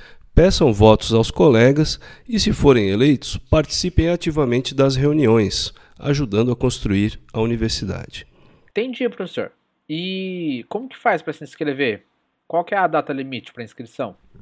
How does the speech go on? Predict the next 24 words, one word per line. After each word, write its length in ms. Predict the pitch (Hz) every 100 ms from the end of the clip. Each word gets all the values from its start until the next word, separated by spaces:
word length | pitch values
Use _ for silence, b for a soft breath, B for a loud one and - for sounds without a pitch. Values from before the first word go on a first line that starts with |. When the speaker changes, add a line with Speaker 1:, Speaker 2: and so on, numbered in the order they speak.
| - - - - - _ b
Speaker 1:
As 220 | 165 175
inscrições 600 | 190 - 107 - 135 139
foram 260 | - 131 117
prorrogadas 800 | - 113 101 90 113 113 98 95
até 260 | 98 -
o 80 | 147
dia 280 | 139 135 135
oito 360 | 107 139 160 131
de 120 | 127
novembro 640 | 113 95 95 127 104 92 - _ -
e 80 | 123
podem 420 | - 151 156 131
ser 300 | - 135 135
realizadas 720 | 131 127 110 95 117 123 117
na 160 | 127
intranet. 800 | 123 127 151 135 101 98 - - - b b b b b
As 180 | - 101
informações 760 | 113 - 123 113 104 - 160 135
estão 260 | - 120
disponíveis 680 | 113 - 113 104 107 101 98
no 100 | 95
site 480 | - - 92 92 -
da 100 | 92
universidade, 920 | 95 104 104 - 151 101 143 151